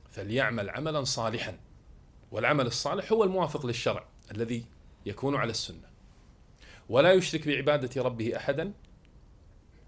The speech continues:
أي بأن يكون العبد مخلصاً لله في هذه العبادة.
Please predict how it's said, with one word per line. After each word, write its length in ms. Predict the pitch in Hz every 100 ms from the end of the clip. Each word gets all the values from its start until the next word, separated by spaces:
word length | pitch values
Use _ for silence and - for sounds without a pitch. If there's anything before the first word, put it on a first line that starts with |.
| - - - - - - -
أي 140 | 143
بأن 200 | 139 127
يكون 280 | 120 117 131
العبد 260 | 117 160 123
مخلصاً 520 | 151 - 165 170 170
لله 360 | 120 110 135
في 180 | 143 113
هذه 160 | 139 135
العبادة. 480 | 92 95 85 82